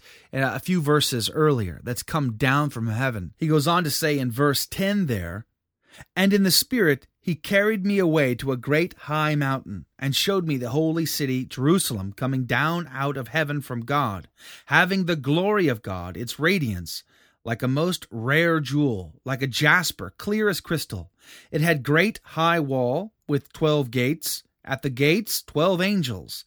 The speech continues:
and on the gates, the names of the twelve tribes of the sons of Israel were inscribed. And on the, on the east,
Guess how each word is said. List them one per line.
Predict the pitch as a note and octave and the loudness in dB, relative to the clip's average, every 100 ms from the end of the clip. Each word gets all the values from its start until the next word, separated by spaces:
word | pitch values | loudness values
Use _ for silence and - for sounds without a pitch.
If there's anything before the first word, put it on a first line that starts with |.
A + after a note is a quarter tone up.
| _ - _ | _ -20 _
and | - | -2
on | D#3+ A#3+ | 2 4
the | G#3+ | 2
gates, | C3+ B2 A#2 | 2 0 -2
the | - C3+ | -2 0
names | D3 F#3 G3+ G#3+ F3+ | 0 2 2 0 0
of | D#3+ | -2
the | D3 | -6
twelve | - C3 A#2+ | -6 -6 -4
tribes | - D3+ E3+ E3+ C#3 | 0 2 2 0 -4
of | A#2+ | -6
the | |
sons | A2+ D3+ E3 F3+ | -4 -2 0 0
of | D#3 C3 | -2 -2
Israel | A#2+ B2 B2+ | -4 -4 -4
were | B2 B2+ C3+ C#3 | -4 -4 -4 -4
inscribed. | C3+ B2+ - A#2 G2+ F2+ D#2 - _ _ - - | -6 -8 -6 -6 -6 -8 -12 -18 _ _ -20 -6
And | B2 | 0
on | E3+ | 2
the, | F3+ E3 D#3 - | 2 0 -6 -8
on | D#3 E3 E3+ | -2 0 0
the | F3 F#3 | -2 -2
east, | F#3+ F#3 - | -2 0 -2